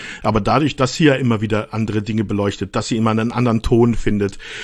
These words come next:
dass es nicht immer das Gleiche ist, das macht halt, finde ich, diese Serie so interessant. Und dass man dann halt auch, äh, im Nachhinein, also wenn ich mir die Serie jetzt nochmal angucke, dann trotzdem auch immer wieder mehrere Folgen angucke, weil ich weiß, die nächste Folge wird komplett anders aussehen.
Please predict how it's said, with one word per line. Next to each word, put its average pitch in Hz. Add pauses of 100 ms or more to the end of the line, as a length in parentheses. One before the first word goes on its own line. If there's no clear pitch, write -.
(100)
dass 110
es 127
nicht 170
immer 139
das 104
Gleiche 101
ist, 98
das 151
macht 139
halt, 120
finde 120
ich, 104
diese 107
Serie 113
so 110
interessant. 113 (440)
Und 117
dass 113
man 120
dann 113
halt 117
auch, 117
äh, 113
im 107
Nachhinein, 156
also 104
wenn 107
ich 107
mir 113
die 101
Serie 101
jetzt 101
nochmal 101
angucke, 139 (440)
dann 117
trotzdem 156 (420)
auch 120
immer 143
wieder 135
mehrere 117
Folgen 156
angucke, 147
weil 113
ich -
weiß, -
die 123
nächste 113
Folge 135
wird 135
komplett 131
anders 147
aussehen. 90